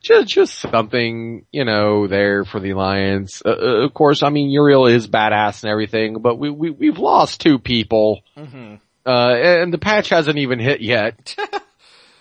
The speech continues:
Speaker 2: Well,
Speaker 1: So, a little more Alliance love would have been nice, but I'm not going to scream and bitch about it because from a storytelling standpoint, yeah, it does make sense to have Thrall kill him.
Speaker 2: It would have been fun, it would have been funny if it was just Garrosh standing in a field,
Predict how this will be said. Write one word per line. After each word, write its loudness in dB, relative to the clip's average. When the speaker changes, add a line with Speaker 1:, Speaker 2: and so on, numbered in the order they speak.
Speaker 2:
Well, 4
Speaker 1:
So, 2
a -10
little 2
more 2
Alliance -2
love -2
would -4
have -12
been -2
nice, -4
but 2
I'm 0
not 0
going -4
to -2
scream -4
and -4
bitch 0
about 2
it -4
because -2
from -4
a -2
storytelling -2
standpoint, -4
yeah, 0
it -4
does 2
make -4
sense -10
to -2
have 0
Thrall -4
kill -10
him. -10
Speaker 2:
It -8
would -4
have -6
been -6
fun, -10
it -12
would -6
have -10
been -14
funny -14
if -16
it -18
was -14
just -16
Garrosh -10
standing -12
in -14
a -14
field, -12